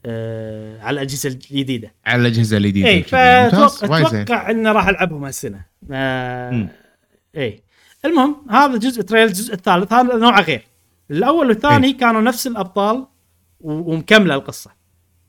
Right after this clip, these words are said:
Speaker 1: على طول عقب. هني هم مكملة
Speaker 2: إيه.
Speaker 1: القصة، بس خلينا نقول الأول والثاني الأبطال مال-، مالتهم قصتهم انتهت.
Speaker 2: مم.
Speaker 1: أو خلينا نقول الجزء هذا اللي مال قصتهم انتهى.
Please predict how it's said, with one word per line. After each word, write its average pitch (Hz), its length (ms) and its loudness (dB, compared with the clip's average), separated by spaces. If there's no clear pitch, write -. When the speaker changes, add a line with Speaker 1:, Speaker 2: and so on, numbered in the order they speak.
Speaker 1:
على 175 220 2
طول 135 220 -6
عقب. 110 240 -12
هني 302 220 4
هم 370 280 2
مكملة 277 300 0
Speaker 2:
إيه. 208 60 2
Speaker 1:
القصة، 254 440 -2
بس 202 160 -2
خلينا 277 180 -2
نقول 269 200 2
الأول 247 400 2
والثاني 247 320 0
الأبطال 226 360 2
مال-، 226 240 0
مالتهم 240 480 -2
قصتهم 226 520 -6
انتهت. 185 440 -2
Speaker 2:
مم. 113 280 -4
Speaker 1:
أو 180 80 -2
خلينا 190 220 -4
نقول 185 200 2
الجزء 156 520 0
هذا 170 300 4
اللي 147 120 0
مال 156 160 0
قصتهم 156 460 -8
انتهى. 147 360 -10